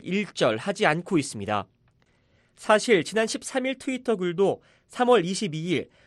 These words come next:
북한에 대한 추가 제재 철회를 지시했다는 내용의 글을 올린 지 삼 주가 지나서 나왔습니다. 트럼프 대통령의 트윗에서 북한 관련 언급이 뜸해진 것은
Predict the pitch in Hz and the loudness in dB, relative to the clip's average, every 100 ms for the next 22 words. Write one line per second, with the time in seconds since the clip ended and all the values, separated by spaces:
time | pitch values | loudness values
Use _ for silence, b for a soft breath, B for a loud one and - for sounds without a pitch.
0 | b - - 220 202 170 180 233 233 - | b -14 -2 2 2 2 2 0 -2 -8
1 | - 254 247 214 220 220 269 254 240 233 | 2 2 2 0 0 -2 0 2 2 0
2 | 196 208 196 196 190 202 156 175 185 170 | -4 -2 -2 -2 -2 0 2 0 0 0
3 | 180 160 151 160 151 160 190 104 b b | 0 0 0 -2 -4 -2 -2 -4 b b
4 | - 269 254 220 175 120 - 196 196 151 | -8 -4 -4 -4 -2 -2 0 0 2 2
5 | 135 156 - 107 98 101 90 _ _ _ | 2 2 0 -8 -6 -6 -6 _ _ _
6 | _ _ _ _ _ _ _ - 254 240 | _ _ _ _ _ _ _ 2 2 2
7 | 240 220 226 220 214 226 - 226 196 175 | 4 2 4 0 2 0 -2 -2 -2 2
8 | 220 110 b b b 196 - 240 226 220 | 2 2 b b b -8 0 0 4 4
9 | 214 190 170 185 233 269 254 220 208 175 | 4 0 -2 -4 -4 -2 0 2 0 0
10 | 151 - 110 | -2 -2 -6